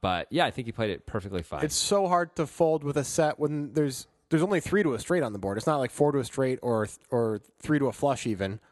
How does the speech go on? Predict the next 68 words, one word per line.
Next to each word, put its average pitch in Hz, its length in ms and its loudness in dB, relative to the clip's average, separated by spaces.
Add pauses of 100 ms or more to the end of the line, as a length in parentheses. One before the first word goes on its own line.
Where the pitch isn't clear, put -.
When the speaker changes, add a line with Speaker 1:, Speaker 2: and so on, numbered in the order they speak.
(100)
Speaker 1:
Yeah. 85 220 -6
Speaker 2:
on 123 100 2
the 123 60 2
board. 117 200 2
And 120 40 -6
you're 120 80 -4
folding 170 320 2
a 131 60 -2
set, 156 180 0
getting 135 220 -2
four 175 400 -2
and 180 60 -2
a 165 40 -4
quarter 175 320 2
to 135 80 2
one. 123 480 0 (180)
Speaker 1:
And, 143 160 0
you 180 80 4
know, 170 160 2
the 156 120 -4
guy 175 160 2
raised 208 260 2
you 208 80 0
on 185 60 -2
the 160 80 4
turn 190 200 0
when 165 120 2
a 127 40 0
flush 160 300 0
draw 147 160 2
came, 135 580 -2
and 123 220 -2
then 123 140 0
the 120 80 -2
flush - 280 -4
draw - 180 0
missed, 190 340 -4
and 160 80 2
Speaker 2:
Yeah. 139 160 2
Speaker 1:
he - 60 -6
bet 98 220 -2
you 95 100 0
on 95 100 -2
the - 80 -4
river. 104 440 0 (200)
But 151 140 2
he 151 120 -4 (380)
also, 151 340 -2 (300)
maybe 240 280 4
Balmager's 233 600 0
calling 175 380 2
if, 156 140 -2
if 135 260 -2
Moon 151 240 0
moves 160 240 -2
him 131 100 0
in 117 320 -2
more 113 240 2
of 107 60 -2
the 95 80 -4
time 104 320 -4
anyway. 78 220 -4
Maybe 127 180 0
he's 135 60 4
Speaker 2:
I - 20 2
don't 175 100 2
Speaker 1:
giving 151 120 0
Speaker 2:
know. 127 140 -2